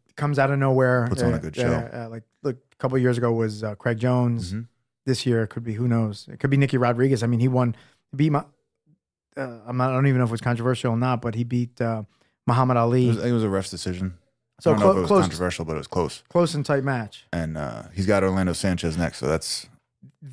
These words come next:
Speaker 2: that's tough.
Speaker 1: He's a hulk of a human being.
Speaker 2: Yeah. He's like a three hundred pound, five-foot-two
Speaker 1: Amazing
Speaker 2: block of
Speaker 1: a-,
Speaker 2: muscle. Yeah.
Speaker 1: and an amazing
Speaker 2: Yeah.
Speaker 1: athlete, too,
Speaker 2: Moves
Speaker 1: you
Speaker 2: like
Speaker 1: know?
Speaker 2: a cat.
Speaker 1: Yeah. So I don't, you know, it,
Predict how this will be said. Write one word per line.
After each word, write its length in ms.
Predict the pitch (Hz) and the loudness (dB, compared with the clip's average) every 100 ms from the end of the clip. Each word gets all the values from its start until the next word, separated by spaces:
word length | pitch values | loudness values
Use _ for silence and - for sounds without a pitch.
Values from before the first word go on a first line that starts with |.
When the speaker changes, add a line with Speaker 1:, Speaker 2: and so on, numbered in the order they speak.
| - | -10
Speaker 2:
that's 220 | 196 185 - | -6 -6 -4
tough. 360 | - - - 143 123 123 _ _ _ | -6 -6 -14 -18 -20 -20 _ _ _
Speaker 1:
He's 180 | 139 135 | -6 -4
a 60 | |
hulk 360 | 135 - 151 147 | -2 2 2 2
of 120 | 135 | 0
a 140 | 123 110 | 0 -2
human 340 | 131 143 127 | 0 0 0
being. 220 | 131 135 | 2 2
Speaker 2:
Yeah. 240 | 131 127 120 - | 2 0 -4 -8
He's 120 | - 92 | -4 -2
like 100 | 85 | -2
a 60 | |
three 200 | - 107 | 0 2
hundred 260 | 101 98 82 | 4 2 2
pound, 440 | 95 92 90 82 - _ _ _ | 2 4 2 0 -6 _ _ _
five-foot-two 880 | - 92 87 - - - 87 80 78 - _ _ _ _ _ _ _ _ | 0 0 2 -2 -2 0 0 0 -4 -14 _ _ _ _ _ _ _ _
Speaker 1:
Amazing 400 | 143 156 151 143 | 0 2 4 2
Speaker 2:
block 60 | 139 | 2
of 200 | - - | 0 -2
Speaker 1:
a-, 40 | |
Speaker 2:
muscle. 160 | - 73 | -4 -2
Yeah. 180 | 85 147 | 2 2
Speaker 1:
and 100 | 147 | 2
an 100 | 139 | 2
amazing 360 | 143 147 135 | 4 4 4
Speaker 2:
Yeah. 120 | 135 | 2
Speaker 1:
athlete, 320 | 139 - 127 - | 0 0 -4 2
too, 160 | 147 | 4
Speaker 2:
Moves 140 | 190 180 | 6 4
Speaker 1:
you 40 | |
Speaker 2:
like 80 | 170 | 2
Speaker 1:
know? 40 | |
Speaker 2:
a 40 | 147 | 0
cat. 340 | 85 78 - _ - | -2 -4 -6 _ -8
Speaker 1:
Yeah. 260 | 120 110 - _ _ _ | -6 -6 -10 _ _ _
So 260 | - 139 120 | -2 2 2
I 80 | 117 | 2
don't, 200 | 131 143 | -2 -2
you 80 | 127 | -2
know, 300 | 113 117 135 | -2 -6 -4
it, 200 | 143 | -4